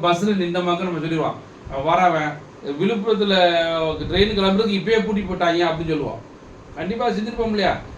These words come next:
அப்ப அதனுடைய இம்பார்ட்டன்ஸ் நமக்கு தெரியாது. நம்ம என்ன செய்யணும்?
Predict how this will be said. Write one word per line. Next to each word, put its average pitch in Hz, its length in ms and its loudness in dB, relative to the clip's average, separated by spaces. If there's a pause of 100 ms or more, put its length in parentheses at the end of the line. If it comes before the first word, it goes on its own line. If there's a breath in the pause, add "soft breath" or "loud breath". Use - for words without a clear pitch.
(120)
அப்ப - 200 -2
அதனுடைய 202 680 4 (360)
இம்பார்ட்டன்ஸ் 220 580 -2
நமக்கு 185 260 2
தெரியாது. 175 180 2
நம்ம 180 260 0
என்ன 262 140 0
செய்யணும்? 220 360 2